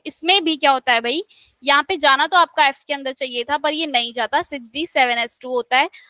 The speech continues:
अब तुम कहोगे, "मैम, अगर ये सिक्स डी सेवन एस टू होता है, सिक्स डी अगर सेवन एस टू होता है, तो भाई मैं इसको F block का element क्यों कह रही हूँ?" तो डी के उसमें ही जा रहा है last electron, है ना भाई?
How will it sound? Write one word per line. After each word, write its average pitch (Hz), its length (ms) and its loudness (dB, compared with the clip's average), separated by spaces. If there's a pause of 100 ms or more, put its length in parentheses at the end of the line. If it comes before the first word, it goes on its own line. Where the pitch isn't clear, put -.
अब 269 160 -8
तुम 285 120 -12
कहोगे, 269 280 -2
"मैम, 285 240 0
अगर 320 120 -4
ये 330 120 -4
सिक्स 254 260 -12
डी 302 140 -4
सेवन 269 280 0
एस 302 220 -6
टू 302 140 -6
होता 247 260 2
है, 240 220 4 (1500)
सिक्स 254 260 -12
डी 294 160 -2
अगर 277 220 0
सेवन 254 300 0
एस 294 200 -6
टू 302 120 -8
होता 254 240 0
है, 247 80 4
तो 311 180 -6
भाई 254 280 0
मैं 269 260 2
इसको 262 320 -2 (1200)
F 311 140 4
block 330 320 4
का 349 100 6
element 330 320 -2
क्यों 339 140 -4
कह 302 140 4
रही 285 100 -2
हूँ?" 311 140 -10 (840)
तो 233 80 -10
डी 233 200 -4
के 330 180 0
उसमें 330 220 -4
ही 349 60 -2
जा 320 140 4
रहा 311 80 6
है 311 60 2
last 311 260 2
electron, 294 440 -8 (960)
है 277 80 0
ना 339 80 2
भाई? 370 180 0